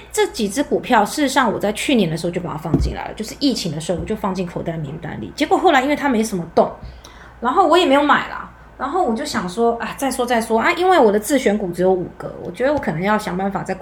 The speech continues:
多扩充一些，就很多概念股这样，虽然我都没有买，可是可以放着。结果我就，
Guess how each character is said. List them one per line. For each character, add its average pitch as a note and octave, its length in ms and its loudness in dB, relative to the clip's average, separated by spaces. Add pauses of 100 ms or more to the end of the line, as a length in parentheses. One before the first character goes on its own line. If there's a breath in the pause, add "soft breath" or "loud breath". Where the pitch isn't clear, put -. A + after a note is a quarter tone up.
(120)
多 G3 100 -2
扩 F#3 240 0
充 E3+ 240 -4
一 E3 60 -4
些， D#3 280 -4 (460 loud breath)
就 C4 100 4
很 C4+ 80 6
多 G3 120 2
概 G3+ 180 4
念 F#3 220 2
股 F3 100 -12 (100)
这 - 60 -6
样， - 120 -12
虽 B3+ 140 6
然 B3+ 100 8
我 G3 100 4
都 G3 100 4
没 G3 80 4
有 F3+ 80 2
买， F3 240 0
可 - 140 -4
是 G3+ 80 -2
可 A3 100 -2
以 E3 60 0
放 D#3 320 -2
着。 - 120 -10 (160)
结 D4+ 80 0
果 D#4+ 120 4
我 A#3 80 10
就， B3+ 80 8